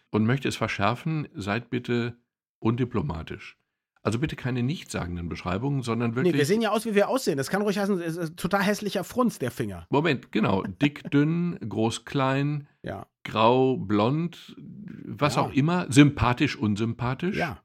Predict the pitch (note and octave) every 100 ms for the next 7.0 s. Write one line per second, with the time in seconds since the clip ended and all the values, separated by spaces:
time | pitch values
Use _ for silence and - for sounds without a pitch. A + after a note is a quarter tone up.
0 | _ - D3+ D3 A#2 C3 B2 E3 A#3+ D3
1 | B2 B2 A#2 A2 G#2+ A2+ G#2 A2 - B2
2 | A2 G2 D3 C3+ A#2+ C3 C3 - B2 G#2
3 | - - _ B2+ A2+ - F#2+ - A2 C3+
4 | - F#2+ F2 - F2+ D#3+ F3 D#3+ F3 D#3
5 | D#3 C3+ F2+ - C#3+ - F#2 F2 F2+ F#2
6 | F2 - E2 D#2+ - - C#3 F#3+ A3 C#4